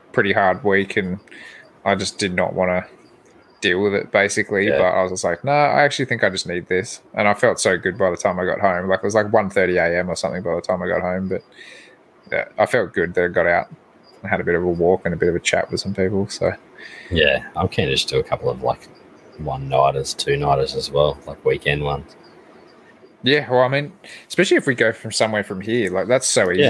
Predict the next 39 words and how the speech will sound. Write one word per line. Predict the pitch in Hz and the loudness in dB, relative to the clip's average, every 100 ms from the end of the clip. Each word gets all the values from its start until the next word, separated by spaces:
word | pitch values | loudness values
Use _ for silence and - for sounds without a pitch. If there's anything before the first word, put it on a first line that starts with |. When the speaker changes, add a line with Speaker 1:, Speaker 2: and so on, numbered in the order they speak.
| 95 | 0
Speaker 2:
Yeah. | |
Speaker 1:
for | - 87 | -4 -6
us | - | -2
to | 117 | -2
do. | 98 98 90 | 0 0 2
Like, | 101 | 0
we | 117 120 | 0 0
just | 92 - - - - - - - - - - - - - - - | -2 -6 -8 -14 -16 -16 -18 -20 -20 -20 -20 -20 -20 -20 -12 -2
chuck | 104 - | -2 -2
everything | 95 98 107 | -4 -2 -2
in | 98 | -2
the | 95 | 0
back | 101 - | 0 0
of | 101 | 0
your | 90 | 0
car | - 104 107 | 2 2 2
or | 107 | 2
whatever | 98 98 101 | 0 -2 -4
and | 95 | -4
take | - 92 104 | 0 0 0
off. | 110 107 - - - | -2 -4 -10 -20 -6
Speaker 2:
Yeah, | 113 123 | 2 2
exactly. | - - 104 - - 95 - - - - - | 2 0 0 0 -4 -6 -20 -20 -20 -16 -6
Speaker 1:
You | |
don't | 117 110 | -2 0
need | 92 87 | 0 2
much. | 101 90 - | 0 0 -2
Speaker 2:
So, | - - - - | -8 -16 -16 -2
no, | 123 - - - - - 101 | 0 0 -6 -20 -20 -14 -6
no, | 85 - | -4 -2
not | 90 69 | -2 2
at | |
all. | 87 78 - - - - - - - - - | 2 0 -4 -20 -20 -20 -20 -20 -20 -20 -12
Speaker 1:
Hmm. | - 107 | -6 -4
Speaker 2:
So | 95 - - | -4 -6 -4
that's | 78 - | -2 -2
what | - | -2
I'm | 69 | -4
keen | - - | -4 -6